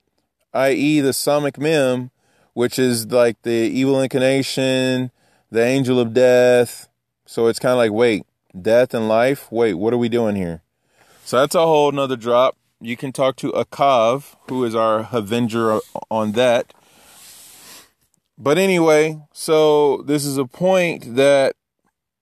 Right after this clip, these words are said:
Yaakov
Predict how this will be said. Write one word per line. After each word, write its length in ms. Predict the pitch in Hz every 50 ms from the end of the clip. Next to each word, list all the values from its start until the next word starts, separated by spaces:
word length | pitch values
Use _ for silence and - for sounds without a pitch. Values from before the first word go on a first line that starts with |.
| _ _ _ _ _ _ _ _ _ _ _ _ _ _ _ _ _ _ _ _ _ _ _ _ _ _ _ _ _ _ _ _
Yaakov 880 | 98 101 117 127 147 170 185 185 - 190 180 175 180 175 180 180 160 147